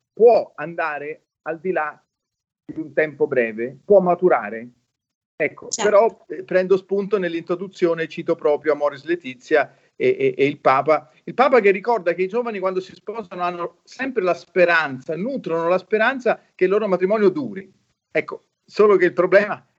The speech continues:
Speaker 1: è che bisogna andare al di là della speranza, di una pura speranza.
Speaker 2: Certo, assolutamente.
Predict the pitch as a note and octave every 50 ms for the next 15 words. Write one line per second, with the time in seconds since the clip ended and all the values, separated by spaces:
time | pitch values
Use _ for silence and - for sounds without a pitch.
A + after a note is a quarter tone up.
0 | _ _ - - C#3 - F3 C3+ C#3 F3 E3 D#3+ D#3+ E3 E3 D#3+ D#3+ D3+ E3 E3
1 | D#3 D3+ D3 C#3+ C3+ C#3 - C#3 C3+ C3+ B2+ A#2 A2+ _ - - G#2+ - _ _
2 | _ _ _ - C3+ C#3 - - - - E3+ F3 E3+ E3+ E3 D3 C#3+ C3+ C#3 -
3 | C#3 C3 B2 A#2+ A2+ A2 G#2+ G#2 G#2 G2+ _ _ _ _ _ _ _ _ _ _
4 | _ _ _ _ _ _ _ _ - - B3+ G#3+ F#3+ F#3 G3 F#3+ - - G#3 G3+
5 | - - - A#3 A#3 - - C4+ A#3 A#3 A3+ A#3 G#3+ _ - A3 - - G#3+ F#3
6 | F#3 F#3+ F#3+ A3+ -